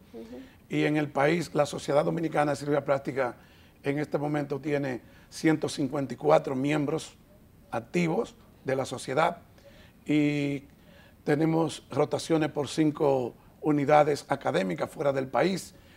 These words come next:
Speaker 2: aparte de las rotaciones dentro de la República Dominicana, como es por la unidad de quemados,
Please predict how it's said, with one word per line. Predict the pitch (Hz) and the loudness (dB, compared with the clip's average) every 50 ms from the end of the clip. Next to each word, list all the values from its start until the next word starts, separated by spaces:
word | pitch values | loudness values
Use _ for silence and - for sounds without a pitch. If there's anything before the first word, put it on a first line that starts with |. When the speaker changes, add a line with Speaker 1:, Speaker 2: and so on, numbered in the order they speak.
| - - | -8 -6
Speaker 2:
aparte | - 123 - 151 151 151 143 170 156 | -6 -2 2 2 2 2 2 -4 -4
de | 151 156 | -2 0
las | 151 139 131 | 0 0 0
rotaciones | 143 143 - 131 117 - - 151 156 156 151 147 - - - - - - - - - - - - - - | -2 -2 -4 -6 -8 -4 -2 -2 0 0 -2 -4 -6 -10 -16 -20 -20 -20 -20 -20 -20 -20 -20 -20 -16 -14
dentro | 135 117 175 196 202 170 - 151 | 4 6 6 6 6 2 0 -2
de | 147 139 | 0 0
la | 135 135 | 0 -2
República | 120 110 160 165 156 147 151 135 | -2 -4 -4 -4 -2 0 0 0
Dominicana, | 127 123 123 127 - - 220 208 185 180 196 - - - - - - - - | 0 -2 -4 -2 0 0 0 0 0 -2 -4 -6 -10 -20 -20 -20 -20 -20 -12
como | - - 131 143 | -8 -4 -2 -2
es | 139 | -4
por | - - 147 135 | -2 -4 -2 0
la | 135 139 | 0 0
unidad | 135 131 127 131 135 135 | 0 0 0 -2 -2 -2
de | 139 135 | -2 -4
quemados, | - 117 131 180 196 190 185 190 - - - | -4 -4 0 2 2 4 2 0 -4 -6 -12